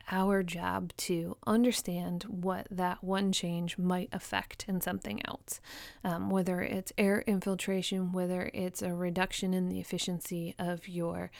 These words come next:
insulation, whether it's air tightness and you're backdrafting a heating system and putting carbon monoxide into the house.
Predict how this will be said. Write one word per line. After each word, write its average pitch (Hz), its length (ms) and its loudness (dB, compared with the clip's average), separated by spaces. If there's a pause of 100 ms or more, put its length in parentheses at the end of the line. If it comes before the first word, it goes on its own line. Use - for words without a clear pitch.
(420)
insulation, 180 880 4
whether 185 480 2
it's 185 320 -4
air 196 180 2
tightness 202 800 -2
and 175 400 -2
you're 180 360 0
backdrafting 180 1120 -2
a 170 240 -2
heating 190 420 2
system 190 560 -2
and 170 140 -4
putting 170 260 -6
carbon 170 380 -4
monoxide 170 640 -4
into 175 200 -4
the 165 100 -6
house. 202 480 0